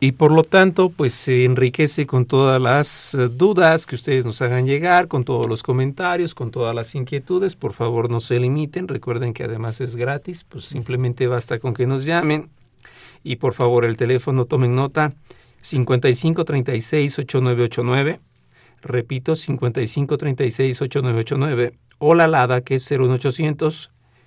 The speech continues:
cincuenta cincuenta y dos seis ocho ocho. Ya saben, también nos pueden estar ahí monitoreando a través de lo que son las redes sociales, el Facebook.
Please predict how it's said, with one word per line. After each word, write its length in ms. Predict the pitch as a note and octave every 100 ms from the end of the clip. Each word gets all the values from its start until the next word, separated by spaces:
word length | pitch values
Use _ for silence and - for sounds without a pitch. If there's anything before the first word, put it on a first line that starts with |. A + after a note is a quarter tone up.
| _
cincuenta 640 | - C#3+ B2 C#3 D#3 D3+
cincuenta 460 | - B2+ B2 A2+ A#2
y 60 |
dos 340 | A2+ E3 - - _ _ _
seis 520 | - - D3+ D3+ - -
ocho 360 | B2+ B2 - A#2+
ocho. 320 | - - - _ _ _ _ - _ _ - -
Ya 120 | A#3+ A#3+
saben, 440 | C3 C3+ C3+ - -
también 280 | - C3 B2+
nos 100 | B2
pueden 280 | C3 B2+ A#2+
estar 300 | A2+ C3 B2
ahí 100 | B2+
monitoreando 640 | A#2+ A#2 C3 C3+ C3 C#3
a 40 |
través 260 | D#3+ B2 A2
de 80 | A2
lo 100 | G#2
que 60 |
son 220 | - A#2+ A#2+
las 100 | G#2
redes 240 | A#2+ A2
sociales, 800 | B2+ A2+ D3+ D3+ D3 D3 - - _ _ _ _ _ _
el 140 | F#2+ F#2+
Facebook. 560 | A#2+ D3+ D3 D3+ C#3